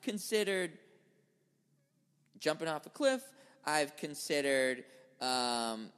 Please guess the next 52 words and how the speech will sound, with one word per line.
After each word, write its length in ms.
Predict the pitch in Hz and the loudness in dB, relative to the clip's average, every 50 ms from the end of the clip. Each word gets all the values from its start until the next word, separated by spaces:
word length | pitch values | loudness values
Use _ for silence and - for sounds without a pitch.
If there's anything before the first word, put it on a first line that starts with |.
| _ _ _ _ _ _ _ 113 113 120 | _ _ _ _ _ _ _ -20 -10 -4
the 160 | 127 143 139 | 0 0 2
living 380 | 143 151 170 202 202 233 220 202 | 2 2 0 0 0 -2 -2 0
version 320 | 202 220 220 208 214 214 | 0 0 0 0 -2 -4
of 140 | 214 202 190 | -4 -2 -2
that, 280 | 208 196 196 196 - - | 0 0 0 0 -2 -2
which 200 | 139 131 - 139 | -4 -2 -2 -4
is 120 | 131 123 | -4 -4
just, 460 | - - 143 135 135 135 - - - - - - _ _ - | -2 0 2 2 2 0 -4 -8 -14 -18 -20 -20 _ _ -8
uh, 200 | 127 123 120 107 110 | -4 -2 -2 -2 0
working 280 | 139 160 156 170 160 | 0 -2 -2 -2 -4
at 120 | 151 139 127 | -8 -8 -8
McDonald's. 760 | 135 127 - 214 220 226 214 220 220 220 190 - - - - - _ _ - | -10 -4 0 0 2 2 2 2 2 0 -2 -6 -12 -18 -20 -20 _ _ -8
Nothing 200 | 139 139 151 147 | -8 -6 -6 -6
against 260 | 139 143 143 139 - | -4 -4 -6 -6 -6
anybody 220 | 143 139 135 135 | -8 -6 -4 -2
that 120 | 131 127 90 | -2 -2 -2
works 180 | 123 131 - | -2 -4 -6
at 60 | - - | -6 -10
McDonald's, 480 | 127 127 - 156 147 147 147 147 147 | -8 -4 -2 -2 0 0 -2 -2 -4
but 220 | 143 135 120 - - - - - - | -2 -2 -2 -2 -4 -10 -16 -4 2
either 260 | 165 190 190 180 185 | 4 4 6 6 4
way, 300 | 175 170 151 123 117 - - - - | 4 6 6 4 4 2 -4 -10 -8
you've 200 | 156 175 170 196 | -6 -4 -2 -2
looked 160 | 226 220 - | -2 -2 -2
at 60 | 208 | -2
your 160 | 175 170 160 156 | 0 2 2 4
life 440 | 165 160 156 156 156 147 - - - - - | 6 6 4 4 2 0 -4 -12 -12 -8 -6
in 160 | 147 139 135 | -6 -6 -6
two 180 | - - 185 175 | -6 -6 -2 -2
different 320 | 170 156 - 151 135 - | -2 -2 -2 -4 -6 -4
forms 320 | - 156 156 151 147 135 | 0 0 0 2 0 -2
of, 140 | 123 123 120 | -4 -4 -2
"Man, 180 | 139 143 139 139 | -2 -2 0 0
I'm 100 | 156 - | -2 -4
either 200 | 247 196 170 156 | -4 -2 -2 -2
gonna 140 | 151 139 135 | -2 -4 -2
jump 260 | - 165 170 180 185 | -2 -2 -2 0 0
off 160 | 165 165 - | -2 -2 -2
the 60 | - | -6
cliff 280 | - - 190 185 180 - - - | -8 -6 -4 -4 -4 -6 -6 -4
or 140 | - 254 262 | -2 0 0
I'm 160 | 233 208 190 | 0 0 -2
just 220 | 175 180 175 - | -2 -4 -4 -4
gonna, 340 | - 165 151 139 127 120 117 - - - - _ _ - 120 | -2 -2 0 2 0 0 -2 -4 -12 -20 -20 _ _ -6 -4
um, 600 | 127 131 127 123 120 120 120 117 110 - - - - | 0 0 2 2 2 2 0 0 -2 -6 -10 -6 -2
die 260 | 139 143 156 156 156 | 2 4 4 4 4
but 220 | 147 139 139 - | 4 2 0 0
be 160 | - 135 143 135 | -2 -4 -4 -2
living," 480 | 131 131 127 113 120 120 113 113 117 113 - - - _ - | 0 0 0 -2 -2 -4 -6 -6 -8 -10 -14 -20 -10 _ -2
A 100 | 135 131 | -2 -2
K 160 | - - 143 | -2 -2 -2
A 480 | 120 87 120 123 120 117 117 117 120 | -2 0 0 0 2 2 0 0 -2